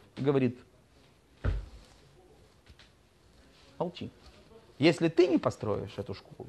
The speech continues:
на этом месте построит эту школу кто-то другой». И несмотря на то, что это было незадолго до того, как Постышева тоже уже репрессировали и расстреляли, и несмотря на такое тяжёлое всё-таки положение дел, шку-,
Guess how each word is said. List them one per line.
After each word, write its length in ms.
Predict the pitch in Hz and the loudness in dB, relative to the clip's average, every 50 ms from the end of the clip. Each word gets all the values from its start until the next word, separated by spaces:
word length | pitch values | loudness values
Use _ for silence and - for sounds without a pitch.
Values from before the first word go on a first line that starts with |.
| - - | -12 -4
на 120 | - 139 | -2 -2
этом 240 | 170 - - 160 139 | 0 2 2 0 0
месте 240 | 123 98 - - - | 0 -2 -6 -8 -12
построит 420 | - - - - - 95 90 - | -12 -12 -12 -10 -10 -10 -10 -10
эту 160 | - 92 - 92 | -12 -12 -12 -14
школу 280 | - - 196 202 170 | -6 -6 -4 -4 -4
кто-то 320 | 123 - - 139 139 - 117 | -6 -4 -6 -6 -4 -6 -8
другой». 320 | 113 101 95 85 - - - - - - - - - - - - - - | -10 -10 -12 -14 -16 -20 -20 -20 -20 -20 -20 -20 -20 -20 -20 -20 -10 -2
И 60 | - | 0
несмотря 500 | 117 127 120 156 160 156 151 180 208 190 156 | 2 2 4 6 6 8 12 12 12 12 12
на 100 | 139 131 | 12 6
то, 240 | - 165 170 160 | 6 6 6 6
что 160 | - - - - | 6 2 0 -2
это 200 | 131 175 - 190 | 0 0 0 -2
было 440 | 170 170 226 254 220 202 180 170 | 0 2 2 4 4 4 4 4
незадолго 560 | 160 170 185 170 190 180 185 226 262 233 226 208 | 2 2 2 2 2 2 2 0 2 2 2 2
до 100 | 190 185 | 2 2
того, 220 | - 202 202 214 | 2 4 4 6
как 160 | 196 202 - | 4 2 2
Постышева 480 | - 208 202 190 - 180 - - 170 165 | 4 4 4 4 4 0 2 2 2 6
тоже 240 | - 180 147 123 113 | 6 6 6 6 6
уже 320 | 107 98 101 95 87 - - - - - - - - - - - - - - - - | 2 2 2 0 0 -2 -4 -12 -18 -18 -16 -16 -16 -18 -18 -20 -20 -20 -20 -8 0
репрессировали 840 | - 123 151 131 156 175 - - 196 196 180 165 151 147 143 135 139 | 4 6 6 8 6 4 4 6 8 10 10 10 10 8 6 6 6
и 60 | 135 | 6
расстреляли, 680 | 135 139 - - 156 156 151 139 117 104 95 85 85 87 - - - - - - - | 4 4 2 4 4 6 8 8 6 6 4 0 -4 -6 -8 -10 -10 -10 -10 -6 -2
и 40 | 135 | 0
несмотря 480 | 147 147 139 - 160 165 170 214 208 180 | 2 2 4 4 4 6 10 10 10 10
на 120 | 156 143 | 8 6
такое 480 | 135 - 143 127 - 170 180 170 151 127 | 4 2 0 2 6 8 10 10 10 8
тяжёлое 640 | - - 131 120 131 139 127 117 113 110 107 104 101 | 6 2 -2 0 2 4 4 4 4 4 2 2 0
всё-таки 460 | - - - 113 104 - 113 98 98 - - - _ - | -4 -8 -8 -8 -6 -4 -6 -6 -6 -8 -16 -20 _ 4
положение 580 | - 131 139 143 135 135 135 117 107 107 110 123 | 6 8 8 8 8 6 4 4 2 0 -2 -2
дел, 320 | 131 147 226 277 302 269 - - - - - - - - - - - - - - - - | 0 2 2 2 2 0 -6 -12 -20 -20 -20 -20 -20 -20 -20 -20 -20 -20 -20 -20 -18 -12
шку-, 300 | - - - - - | -12 -10 -8 -8 -6